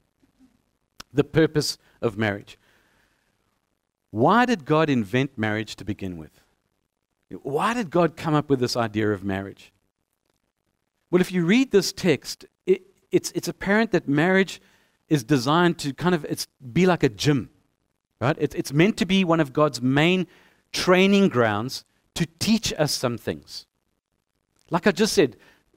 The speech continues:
three times the Apostle Paul says that marriage is designed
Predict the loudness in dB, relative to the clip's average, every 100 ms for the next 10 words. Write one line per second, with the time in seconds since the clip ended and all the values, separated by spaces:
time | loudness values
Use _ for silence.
0 | _ -20 -6 0 0 2 2 4 2 2
1 | 0 2 0 0 0 2 2 4 2 2
2 | -6 _ _ 2 2 2 -20 -10 0 2
3 | 2 4 4 2 0 -2 -2 2 0 2
4 | 4 4 2